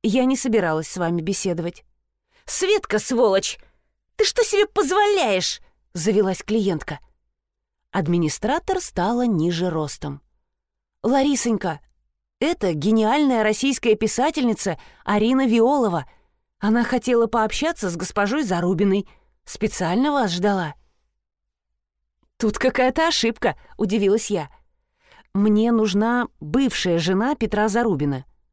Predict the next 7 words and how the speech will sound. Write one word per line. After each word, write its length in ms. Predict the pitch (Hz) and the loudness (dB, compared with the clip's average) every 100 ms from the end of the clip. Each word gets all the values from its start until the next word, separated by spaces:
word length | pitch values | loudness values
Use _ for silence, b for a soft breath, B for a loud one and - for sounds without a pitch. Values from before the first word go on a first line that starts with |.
| _ | _
«Но 240 | 269 262 254 | 4 6 4
это 180 | 247 | 4
я», 460 | 247 175 190 185 202 - _ _ _ | 2 2 2 2 0 -8 _ _ _
бросила 500 | 170 185 180 - 175 | -2 2 2 2 -2
через 280 | 175 190 180 | -2 -2 -4
плечо 360 | - 185 - 214 | -4 -4 0 0
Лариса. 500 | 233 175 143 - | 0 -2 -4 -8